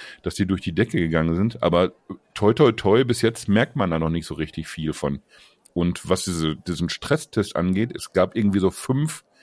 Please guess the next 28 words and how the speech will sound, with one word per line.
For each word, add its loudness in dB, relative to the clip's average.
wichtige, 2
kritische 2
Punkte 2
irgendwie, -2
die, -2
die -6
man 0
da 2
irgendwie -2
auf -2
dem -2
Schirm 0
behalten 0
wollte. 0
Und -2
vier 2
davon 2
haben 2
sich -6
besser 2
entwickelt, 0
als -2
man 0
gedacht -4
hat. -6
Also -2
wir 4
sind 0